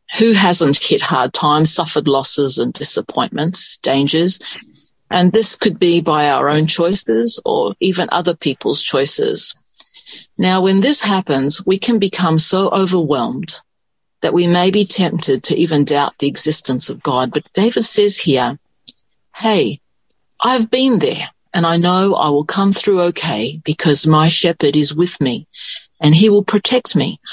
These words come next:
I know that there is evil in the shadows, but I will cling to God and his word and he will get me through to safety." We may notice that earlier, David refers to the shepherd as he,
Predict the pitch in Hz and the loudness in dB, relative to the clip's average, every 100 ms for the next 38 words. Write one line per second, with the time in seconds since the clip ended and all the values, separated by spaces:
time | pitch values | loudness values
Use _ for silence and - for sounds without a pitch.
0 | - - 185 196 226 277 233 214 - - | -16 -4 2 4 4 4 4 2 0 0
1 | 170 151 139 147 143 147 147 143 127 127 | 2 2 2 2 2 2 2 2 0 -2
2 | 135 123 143 170 180 156 160 175 165 - | -2 0 0 0 0 0 2 0 0 0
3 | 226 226 214 175 147 147 147 147 139 147 | 0 0 0 0 0 0 0 0 0 0
4 | 139 147 160 - - - 151 156 220 247 | 2 0 -2 -8 -14 -4 2 4 4 4
5 | 220 208 202 185 175 190 185 175 - 175 | 4 2 2 2 2 0 0 0 2 0
6 | 170 - 123 151 _ _ _ - - - | 0 -4 -8 -10 _ _ _ -20 -20 -20
7 | - _ _ _ _ 233 262 262 233 214 | -20 _ _ _ _ 0 2 2 2 4
8 | 214 214 - - 156 - - _ _ 165 | 2 2 0 0 -2 -2 -8 _ _ -2
9 | 190 214 135 107 214 240 - _ - 165 | 0 2 2 0 0 -2 -8 _ -14 -4
10 | 170 175 170 165 156 - 147 156 160 - | 0 0 0 0 -2 0 0 0 0 -4
11 | - 147 147 - 139 - - 151 - 220 | -4 -2 -2 0 -2 -2 -2 -2 0 2
12 | 220 123 | 2 0